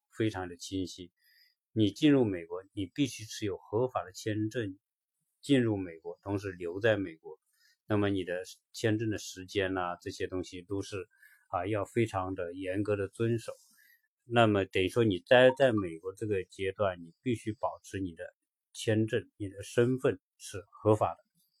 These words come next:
如果有不合法的记录和不合法的行为，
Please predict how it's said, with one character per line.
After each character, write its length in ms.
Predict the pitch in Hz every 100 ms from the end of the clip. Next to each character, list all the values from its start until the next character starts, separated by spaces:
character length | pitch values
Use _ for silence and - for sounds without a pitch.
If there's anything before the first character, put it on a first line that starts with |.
| _ _ _ _ _ _ _
如 260 | 110 135
果 240 | 143 117 101
有 300 | 98 85 - _ _
不 120 | 156
合 260 | - 110 110
法 180 | 92 87
的 100 | 85
记 240 | - 110
录 180 | 95 87 _
和 80 | 92
不 220 | - 127
合 260 | 107 101 98
法 180 | - -
的 60 | 92
行 360 | - 87 95
为， 160 | 92